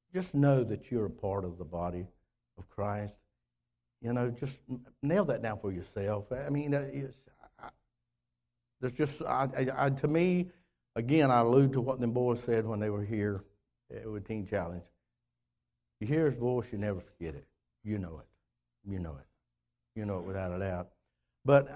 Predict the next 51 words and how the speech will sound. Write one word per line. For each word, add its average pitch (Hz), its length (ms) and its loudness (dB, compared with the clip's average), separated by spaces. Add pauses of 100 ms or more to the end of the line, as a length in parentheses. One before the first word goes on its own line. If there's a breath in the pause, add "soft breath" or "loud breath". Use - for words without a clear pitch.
(160)
as 160 160 2
I, 160 100 8
as 156 240 2
I 151 120 4 (160)
looked 165 280 2
at 117 100 -2
that, 127 220 8
I'm 127 160 4
talking 147 200 4
about 131 160 2
marriage, 135 500 4
which 131 160 -2
was 170 120 -6
a 151 100 4
husband 139 380 4
and 113 120 0
wife, 139 300 2
is 110 180 -6
compared 185 520 6
to 123 60 2
the 120 40 2
relationship 123 680 0
of - 100 -20
Christ 131 500 -2
and 117 140 -4
his 92 140 -6 (160)
church, 151 300 0 (640)
which 98 200 -6
is 107 120 -2
his 143 120 -2
bride, 104 500 0
which 104 240 -6 (140)
is 113 140 -6
made 98 220 0
up 110 120 -2
of 110 100 -14
true 117 140 -2
believers 127 420 2 (840)
in 98 100 -8
Christ. 117 440 -2 (1080)
But 127 80 -4
the 139 60 4
one 262 240 6
thing 175 200 4
there, 160 320 10
it 131 160 2
was 131 200 0 (160)
he, 180 180 4
he 147 420 0
spoke 214 500 4
on, 143 300 4